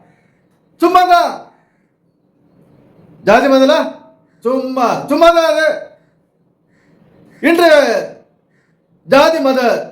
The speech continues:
ஜாதி மதத்தை ஃபாலோ பண்றவங்கள நம்ம பார்த்துட்டு தான் இருக்கோம். ஜாதி வந்து எல்லா நம்முடைய வாழ்க்கைக்கு, வாழ்க்கையின் முன்னேற்றத்தை, ஒரு நல்ல விஷயத்தெல்லாம், நல்ல க-, விஷயத்தெல்லாம் கெடுக்குது. ஜாதி பார்த்து இந்த ஜாதி, இப்போ ஜாதியை ஒ-, ஒரே ஜாதியில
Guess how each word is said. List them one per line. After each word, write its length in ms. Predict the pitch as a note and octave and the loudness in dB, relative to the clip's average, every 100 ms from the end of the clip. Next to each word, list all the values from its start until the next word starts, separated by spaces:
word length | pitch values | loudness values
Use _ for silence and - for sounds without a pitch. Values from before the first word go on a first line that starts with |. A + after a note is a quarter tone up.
| - | -6
ஜாதி 280 | B3 D#4 D4+ | -2 0 0
மதத்தை 260 | C4+ C4+ | -2 -2
ஃபாலோ 180 | B3 C4+ | -2 -2
பண்றவங்கள 720 | C4 A#3 A3+ A3 G3+ E3+ - - - | -2 -2 -4 -2 -2 -4 -8 -14 -8
நம்ம 260 | G#3+ A3 | -4 0
பார்த்துட்டு 180 | A3+ A3 | 0 0
தான் 120 | G3+ | -2
இருக்கோம். 320 | F#3 D#3 D#3+ - _ _ _ _ _ _ _ C#3+ | -4 -6 -12 -18 _ _ _ _ _ _ _ -2
ஜாதி 320 | C4+ F4 F4 | 2 2 2
வந்து 320 | D4 C#4+ C4 | 0 2 0
எல்லா 500 | A#3+ D4 C#4 A#3+ F3 G3 | 0 0 -2 -2 -4 -6
நம்முடைய 280 | B3 A#3 | -4 -4
வாழ்க்கைக்கு, 500 | G3+ A3+ D4 D4+ B3 | -2 -2 -2 -4 -4
வாழ்க்கையின் 380 | G#3+ C#4 D#4+ A#3 | -2 -2 -2 -6
முன்னேற்றத்தை, 840 | B3+ C#4+ C#4+ B3+ A#3 G3+ D3 - - - | -2 0 0 -4 -4 -2 -4 -10 -14 -6
ஒரு 160 | A#3+ | -2
நல்ல 360 | B3+ F4 E4+ C#4+ | 0 0 0 -2
விஷயத்தெல்லாம், 600 | C#4 B3+ A#3+ A#3+ G3+ - - _ _ | -6 -6 -4 -2 -2 -6 -16 _ _
நல்ல 300 | A#3 D#4 D4+ | -10 -2 -2
க-, 80 | B3+ | -2
விஷயத்தெல்லாம் 600 | A#3 A3+ A3+ C#4+ A#3+ A#3 | -2 -2 -4 -6 -4 -4
கெடுக்குது. 400 | - F4 F4 - - _ _ _ _ _ _ _ _ _ _ _ _ - - C#3 | -2 -4 -6 -10 -20 _ _ _ _ _ _ _ _ _ _ _ _ -20 -20 -2
ஜாதி 300 | A#3 B3+ B3+ | 0 0 -2
பார்த்து 320 | A3+ A3 A3 | -4 -4 -4
இந்த 160 | A3 A#3 | -2 -2
ஜாதி, 300 | A3 G#3 G3 | 0 -2 -6
இப்போ 500 | A3+ C4 C#4 - - _ _ _ _ _ _ _ _ _ | -2 0 0 -4 -16 _ _ _ _ _ _ _ _ _
ஜாதியை 400 | E3+ D#4+ E4+ D4+ | 2 2 2 0
ஒ-, 320 | C4 A#3+ A#3+ | 0 0 -2
ஒரே 220 | B3 D#4 D#4+ | -2 0 2
ஜாதியில 340 | D#4 D4 | 2 0